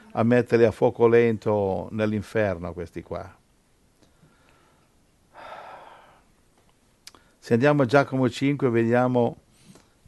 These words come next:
appunto che, eh, eh, c'è l'accusa di Dio che Lui fa ai ricchi egoisti. Cosa dice Dio a questi ricchi egoisti?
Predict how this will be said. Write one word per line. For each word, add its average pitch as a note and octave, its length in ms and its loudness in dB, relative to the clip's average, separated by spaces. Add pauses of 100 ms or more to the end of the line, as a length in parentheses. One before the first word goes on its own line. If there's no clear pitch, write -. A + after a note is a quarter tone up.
appunto A#2+ 500 -2
che, A2 280 2
eh, G2+ 720 -10 (460)
eh, - 320 -18 (140)
c'è A#2 160 -6
l'accusa C3 600 2
di A#2+ 160 0
Dio A#2+ 680 4 (420)
che - 140 -4
Lui A#2 180 0
fa C3 300 0
ai G#2+ 160 4
ricchi A#2+ 320 -2
egoisti. G#2+ 640 -4
Cosa A#2+ 280 -2
dice C3 400 -2
Dio A2+ 300 0
a G2+ 40 -2
questi G2+ 380 -2
ricchi G2+ 280 -6
egoisti? G#2 680 -6